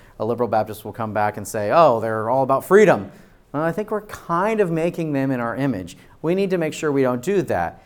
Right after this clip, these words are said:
Now, of course, we're gonna be studying them because of our affinity toward them. We can't ignore that, right? We have real affinity with these people because they were Arminian and they were Baptist, and that's us.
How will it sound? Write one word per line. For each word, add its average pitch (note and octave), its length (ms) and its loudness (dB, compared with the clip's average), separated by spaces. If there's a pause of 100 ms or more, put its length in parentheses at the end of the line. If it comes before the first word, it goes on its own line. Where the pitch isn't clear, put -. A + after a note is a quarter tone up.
(160)
Now, F3 120 4
of F3 100 0
course, A#3 180 6
we're G#3+ 100 0
gonna A#3 100 2
be F3+ 80 0
studying G#3 440 2
them D3 180 0
because D3 340 -2
of C3 80 0
our A2 80 2
affinity E3+ 600 -4
toward E3 540 2
them. B2 200 -2
We B2 100 -4
can't A3 320 -8
ignore A2+ 460 0
that, D2 340 -8 (380)
right? F3 120 0
We E3+ 140 0
have F3 220 2
real D3+ 440 10
affinity C#3+ 560 2
with B2 240 -2
these C3 260 0
people B2+ 520 2 (220)
because C#3 400 2 (640)
they A#2 120 0
were C#3 160 4
Arminian C#3+ 480 0
and G#2 100 -6
they A#2 80 0
were C3+ 120 2
Baptist, D3+ 540 6
and A2 180 -4
that's D#3 260 0
us. F#3+ 480 4